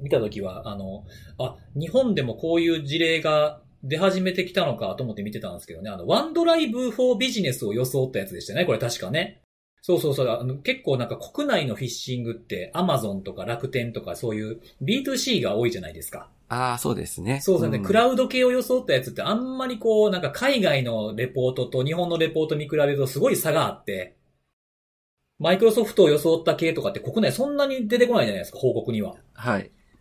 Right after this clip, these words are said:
Speaker 1: なんで、あ、こういうのも増えたのかなと思ったら、まあ、海外だったっていうね、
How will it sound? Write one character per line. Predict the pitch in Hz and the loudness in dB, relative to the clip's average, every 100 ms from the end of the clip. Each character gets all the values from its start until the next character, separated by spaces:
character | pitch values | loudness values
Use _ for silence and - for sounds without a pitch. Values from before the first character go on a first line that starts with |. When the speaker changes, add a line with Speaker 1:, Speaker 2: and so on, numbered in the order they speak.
| - | -2
Speaker 1:
な | 208 | 0
ん | 170 | 2
で、 | 143 | 0
あ、 | 139 | 2
こ | 226 | 4
う | |
い | 254 | 4
う | |
の | 175 | 4
も | |
増 | 185 | 4
え | 196 | 4
た | 147 | 2
の | |
か | 135 123 | -2 -2
な | 143 143 | -2 -4
と | 123 | -6
思 | 107 | -8
っ | |
た | 101 | -10
ら、 | |
ま | 95 | -12
あ、 | |
海 | - 339 | -6 -4
外 | 131 - | -2 -6
だ | 73 | -10
っ | - | -14
た | - | -20
っ | - | -18
て | 90 | -18
い | 85 | -10
う | |
ね、 | - - | -10 -12